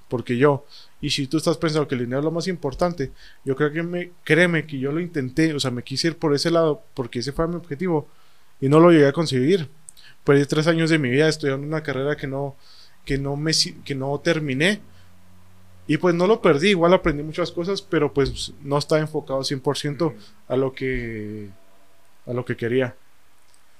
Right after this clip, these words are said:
Speaker 2: Sí, está bien cabrón, güey, cuando te vuelves, o sea, cuando tu única motivación es el dinero para hacer algo, güey, o sea, sí está, no sé, yo lo veo como que muy,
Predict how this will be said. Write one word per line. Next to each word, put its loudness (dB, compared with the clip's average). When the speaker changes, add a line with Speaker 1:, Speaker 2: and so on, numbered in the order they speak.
Speaker 2:
Sí, -16
está -8
bien -6
cabrón, -6
güey, -10
cuando -12
te -10
vuelves, -8
o -20
sea, -16
cuando -14
tu -20
única -14
motivación -12
es -16
el -18
dinero -14
para -6
hacer -14
algo, -10
güey, -12
o -14
sea, -18
sí -18
está, -16
no -12
sé, -2
yo -2
lo -4
veo -6
como -10
que -8
muy, -14